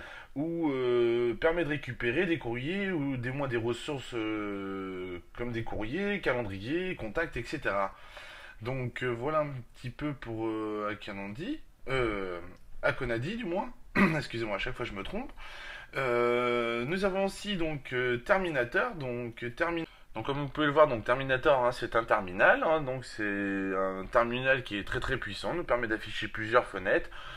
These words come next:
dans les mêmes fenêtres, hein, tout comme, euh, l'autre terminal. C'est un terminal, quoi. Après, bon, bah, vous pouvez regarder les fonctionnalités si vous préférez, euh, Terminator ou si vous préférez le terminal de base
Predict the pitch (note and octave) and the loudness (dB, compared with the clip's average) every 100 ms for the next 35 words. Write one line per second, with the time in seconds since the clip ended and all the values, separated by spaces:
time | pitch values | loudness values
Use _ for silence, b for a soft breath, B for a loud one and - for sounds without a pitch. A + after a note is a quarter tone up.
0 | B B G#2+ A2+ A2+ A2+ G#2+ G2 F#2+ F2+ | B B -2 4 4 4 -2 -4 -4 0
1 | D3+ C#3 B2 C#3+ - D3+ D3 C3+ A#2+ A2+ | 0 2 0 -2 -6 -2 0 0 2 2
2 | A2 G#2+ A#2 A#2 B2+ G#2+ F2+ E2+ G#2+ D3 | 2 2 0 0 2 2 0 0 0 0
3 | B B B B B - - D3+ B2+ A#2+ | B B B B B -6 4 6 6 4
4 | G2+ E2 F2+ B2+ A#2 G2 - B2 B2+ A#2 | 2 0 0 0 4 4 6 4 4 0
5 | G2 G2 - G#2+ A2 A#2+ B2 A#2 A2+ G#2 | -2 -2 -2 4 6 6 2 0 -2 -6
6 | G#2 F#2 D#2+ B2+ - G#2 F#2+ G#2 - G#2 | -6 -6 -6 -6 -4 -6 -6 -8 -6 -2
7 | A2 G2+ F2 E2+ - G#2 G2+ F#2 E2+ A2+ | 0 0 -2 -2 -2 -2 0 -2 0 0
8 | C3+ A#2+ G#2+ G2 G#2+ G2 F#2 G2 A2+ G2 | 0 -2 -6 -6 -6 -6 -6 -2 -2 -2
9 | F#2+ G#2 G2+ G2 F2 D#2+ D#2+ A#2 G#2+ | -2 -4 0 -2 -2 -2 2 2 0